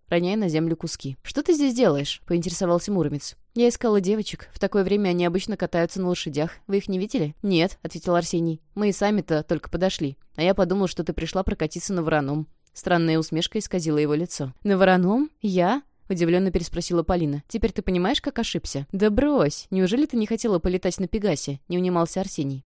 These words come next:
Полина бросила взгляд на Севу, и тот указал на спину своего питомца, будто предлагал ей действительно оседлать его. «Нет,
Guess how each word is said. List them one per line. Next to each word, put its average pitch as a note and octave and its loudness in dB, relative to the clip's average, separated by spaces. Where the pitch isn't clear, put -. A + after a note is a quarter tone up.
Полина C4 4
бросила B3 2
взгляд G3+ -2
на A#3+ -2
Севу, E3+ 0
и D#3+ 4
тот - -2
указал A3 -4
на F#3 -2
спину F#3+ -4
своего F#3+ 2
питомца, D#3 -4
будто F#3+ -2
предлагал E3 2
ей G#3 -4
действительно E3+ -6
оседлать F3+ -2
его. C3+ -6
«Нет, B3+ 0